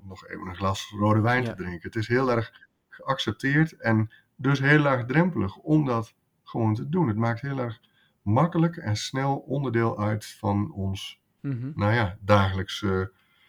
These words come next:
Speaker 1: leefpatroon eigenlijk. Dat maakt in eerste instantie al dat het vrij moeilijk is
Speaker 2: Ja.
Speaker 1: om dat, eh,
Speaker 2: Ja.
Speaker 1: aan
Speaker 2: Dus
Speaker 1: te
Speaker 2: die
Speaker 1: pakken.
Speaker 2: omgeving speelt weer een belangrijke rol.
Speaker 1: Ja.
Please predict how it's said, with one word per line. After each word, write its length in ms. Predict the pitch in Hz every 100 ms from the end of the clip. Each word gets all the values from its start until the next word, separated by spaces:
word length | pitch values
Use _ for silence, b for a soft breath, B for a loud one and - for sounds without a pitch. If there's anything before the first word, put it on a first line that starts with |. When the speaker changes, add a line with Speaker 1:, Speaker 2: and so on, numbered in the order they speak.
| b b -
Speaker 1:
leefpatroon 920 | 98 143 165 - - 113 104 98 82
eigenlijk. 560 | 82 80 80 73 - -
Dat 220 | 113 135
maakt 440 | 110 90 90 - -
in 140 | 120
eerste 340 | 165 165 -
instantie 480 | 104 - 95 87 -
al 60 | 85
dat 120 | 87
het 120 | 85
vrij 360 | - 92 90 90
moeilijk 420 | 107 107 107 87 -
is 200 | 165 151
Speaker 2:
Ja. 140 | 127
Speaker 1:
om 120 | 90
dat, 200 | 85 82 -
eh, 60 | -
Speaker 2:
Ja. 120 | 120 -
Speaker 1:
aan 100 | 107
Speaker 2:
Dus 60 | 104
Speaker 1:
te 20 | 117
Speaker 2:
die 80 | 123
Speaker 1:
pakken. 180 | 120 123
Speaker 2:
omgeving 280 | 120 117 110
speelt 260 | - 120 127
weer 260 | 117 113
een 160 | 110 110
belangrijke 560 | 110 110 110 107 104
rol. 240 | 113 101 110
Speaker 1:
Ja. 260 | 135 143